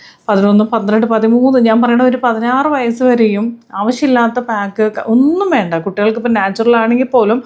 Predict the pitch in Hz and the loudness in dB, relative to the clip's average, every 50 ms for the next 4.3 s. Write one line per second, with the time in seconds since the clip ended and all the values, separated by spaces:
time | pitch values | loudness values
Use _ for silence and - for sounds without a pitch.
0 | - - - - - - - - 190 214 240 277 277 - - 254 269 247 240 214 | -10 -20 -20 -20 -20 -16 -8 -4 -2 0 0 -2 -2 -2 0 0 0 0 -2 -4
1 | - 214 240 254 269 269 233 233 220 214 214 240 233 233 - - 233 214 208 190 | -2 0 2 2 2 2 2 2 2 2 2 0 -2 -4 -8 -8 -6 -4 -4 -4
2 | 165 156 156 156 160 202 202 226 233 - - - - - - - - 208 208 214 | -4 -4 -4 -6 -6 -6 -8 -8 -10 -12 -18 -20 -20 -20 -10 -2 0 2 4 4
3 | 214 208 247 233 240 254 247 262 254 247 240 240 240 247 262 262 262 254 247 254 | 4 4 2 2 2 2 2 0 0 0 0 2 2 2 0 0 0 0 0 0
4 | 262 254 247 240 240 254 | 0 -2 -2 -4 -2 -4